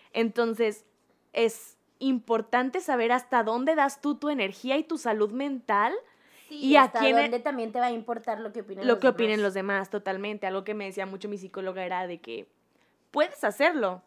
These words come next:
Speaker 1: o sea, ¿pero quieres? ¿De verdad quieres gastar tu energía? Porque es muy difícil. Es muy difícil cambiar la mentalidad de una persona que ha vivido sesenta años en el mismo cuadrito. Entonces, tampoco es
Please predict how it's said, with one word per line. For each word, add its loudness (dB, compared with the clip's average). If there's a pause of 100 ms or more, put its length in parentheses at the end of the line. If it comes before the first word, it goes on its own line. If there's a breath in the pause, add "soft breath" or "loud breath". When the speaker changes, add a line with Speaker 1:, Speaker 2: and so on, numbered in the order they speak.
Speaker 1:
o -2
sea, 0 (220)
¿pero -4
quieres? -2 (260 soft breath)
¿De 6
verdad 6
quieres -2
gastar -2
tu -6
energía? -2
Porque -6
es 0
muy -2
difícil. -6 (340 loud breath)
Es -2
muy 2
difícil 2
cambiar 0
la 0
mentalidad 0
de -6
una -2
persona -2
que -4
ha -4
vivido -4
sesenta -2
años -4
en -4
el -4
mismo -2
cuadrito. -2 (340 loud breath)
Entonces, 0
tampoco 2 (240)
es 0